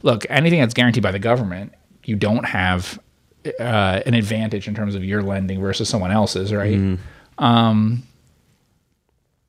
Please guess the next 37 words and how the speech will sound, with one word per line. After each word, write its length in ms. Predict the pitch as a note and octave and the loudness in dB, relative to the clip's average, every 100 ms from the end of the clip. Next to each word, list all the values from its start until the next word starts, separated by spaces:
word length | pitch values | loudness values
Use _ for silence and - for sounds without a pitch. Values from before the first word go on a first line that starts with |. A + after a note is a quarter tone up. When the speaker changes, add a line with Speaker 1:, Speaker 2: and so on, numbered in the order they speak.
| _ _ _ _ _ _ _ - _ | _ _ _ _ _ _ _ -20 _
Speaker 1:
we, 160 | - A#3 | 2 4
we've 140 | A3+ | 4
talked 180 | G3+ D#3 | 4 4
about 160 | C3 G#2 | 4 2
that 120 | F#2+ | -2
before, 400 | F#2 G2 G2 B2 | -4 -4 -4 -2
and 100 | C3 | 2
I 60 | B2 | 2
feel 160 | C3 A2+ | 4 2
the 60 | |
same 180 | A#2 G#2+ | 2 0
way 140 | G#2 G2+ | 0 -2
in 80 | F#2+ | -2
insurance. 460 | F#2 F2 D#2+ - | -2 -2 -4 -2
There's 220 | A#2+ A#2 - | 2 2 0
certain 440 | - C3 A#2+ C#3 | 2 2 2 0
things 260 | A2+ A2+ A2 | 2 4 2
in 60 | |
insurance 440 | G2+ - G2+ F#2+ - | 0 2 2 2 2
that 140 | G2 | 2
I 100 | F2+ | 2
would 140 | G2 G2 | 0 -2
rather 260 | F#2 F#2+ | -4 -4
be 180 | F#2+ F#2+ | -4 -4
in, 80 | G2 | -2
and 140 | G2+ | -2
they 60 | G2+ | -2
tend 240 | - G#2+ | 0 0
to 60 | G2+ | 2
be 60 | F#2+ | 0
a 60 | |
little 140 | F#2+ F2+ | 0 -2
bit 120 | F#2 | -2
more 180 | F#2 F#2 | 0 0
specialty 480 | F#2 E2+ F#2 F2 | 0 2 0 -2
stuff, 420 | E2+ - F2+ - - - - - - | -4 -2 -2 -4 -10 -18 -18 -20 -8
um, 720 | C3+ A2 G2 F#2+ F#2 F2 F2 | 0 2 2 2 0 0 -4